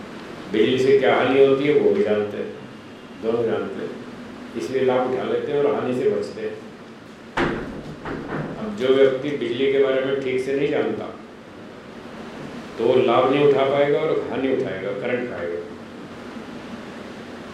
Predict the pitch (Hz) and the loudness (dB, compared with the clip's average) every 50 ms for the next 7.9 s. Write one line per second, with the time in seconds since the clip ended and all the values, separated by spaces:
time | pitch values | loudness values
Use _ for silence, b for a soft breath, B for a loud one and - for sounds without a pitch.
0 | - - - - - - - - 113 113 - - 117 113 117 135 135 139 139 147 | -14 -14 -12 -14 -14 -12 -8 -2 -2 0 0 0 0 0 0 4 4 6 6 8
1 | 131 127 127 131 135 139 143 143 139 - 117 120 120 123 127 131 135 135 113 113 | 8 8 8 6 6 4 2 2 2 2 2 2 2 0 0 0 0 0 0 0
2 | 120 - - - 131 123 - 104 113 123 135 135 135 135 127 123 123 - - - | 0 0 0 0 2 2 2 2 4 4 6 4 4 4 2 -2 -4 -4 -8 -10
3 | - - - - - - 95 - - - - - - - - - - - - - | -14 -14 -14 -14 -12 -10 -8 -6 -6 -6 -6 -6 -8 -8 -8 -8 -8 -8 -10 -10
4 | - - - - - - 104 107 107 107 - - - - - - - - - - | -10 -10 -10 -10 -6 -2 0 2 2 2 2 0 -4 -6 -8 -10 -14 -14 -16 -16
5 | - - - - - - - - - 117 113 - 127 127 127 131 131 127 127 123 | -16 -16 -16 -16 -14 -14 -14 -10 -8 -6 -4 -2 -2 -2 0 2 2 4 4 4
6 | 123 127 127 139 139 139 107 110 110 113 117 123 127 131 135 135 131 - 110 113 | 4 4 4 4 4 2 2 2 0 0 0 0 0 0 0 -2 -2 -2 0 4
7 | 120 120 - - 127 127 123 123 117 123 131 135 131 131 131 123 127 | 4 4 4 4 2 4 4 4 2 2 2 2 2 2 0 0 -2